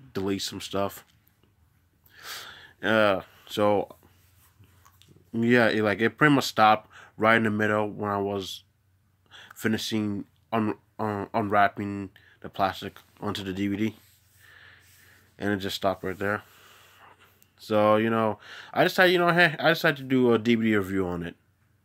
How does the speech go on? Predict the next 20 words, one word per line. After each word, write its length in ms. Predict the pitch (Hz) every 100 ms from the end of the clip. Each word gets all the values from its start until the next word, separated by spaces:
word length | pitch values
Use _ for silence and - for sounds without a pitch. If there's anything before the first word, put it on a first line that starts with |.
| _ _ _ _ _
instead. 380 | 98 - 90 87 - _ _ _ _ _ _ _ _ - _ _ _ _ - - - - -
So, 160 | 233
yeah, 280 | 269 262 214
you 160 | 147 139
know, 260 | 151 170 - _ - _
uh, 260 | 113 117 117
here 180 | 135 135
it 80 |
is. 300 | 139 196 - - _ _ _ -
Looks 180 | - -
pretty 200 | 120 110
cool. 240 | 123 151 - _ _ _ _ _ _ _ _ _ _ _ -
The 100 | -
cover 420 | 110 104 120 - _ _ _ _
is 500 | - _ _ _ -
great. 260 | - 110 - _ _ _ _ - - - - -
Uh, 560 | 117 117 113 110 110 - - _ -
original 560 | 123 127 117 127 123 -
uncut 440 | 117 - 110 -
edition. 460 | 120 120 - 143